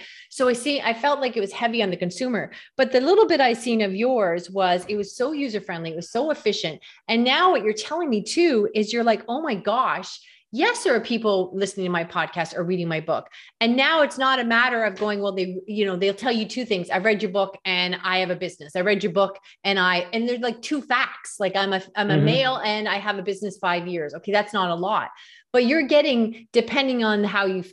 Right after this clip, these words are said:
Speaker 1: made, how, whatever the scorecard is, you're really getting some useful data that you could take, like, that you could, even if you didn't have leads, you could then change your content the next thing you put
Speaker 2: Yeah.
Speaker 1: out based on that data.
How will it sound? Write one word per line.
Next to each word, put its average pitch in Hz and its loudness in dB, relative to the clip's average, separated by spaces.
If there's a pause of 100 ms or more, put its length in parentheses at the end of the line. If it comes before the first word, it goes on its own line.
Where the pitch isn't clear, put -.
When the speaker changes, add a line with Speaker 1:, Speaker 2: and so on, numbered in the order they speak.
Speaker 1:
made, 190 -2
how, 175 -2
whatever 190 2
the 165 4
scorecard 190 0
is, 208 0
you're 240 -6 (180)
really 311 6
getting 180 0
some 180 -2
useful 214 2
data 185 0
that 175 -8
you 202 -8
could 208 -6
take, 240 -8
like, 208 4 (320)
that 254 4
you 277 0
could, 339 0
even 349 4
if 381 0
you 285 0
didn't 262 -2
have 226 -2
leads, 220 -2
you 247 -2
could 226 -2
then 302 0
change 254 -4
your 202 -4
content 262 0
the 196 0
next 208 -4
thing 214 2
you 196 0
put - 2
Speaker 2:
Yeah. 370 6
Speaker 1:
out - -4
based 220 0
on 190 -2
that 180 0
data. 311 0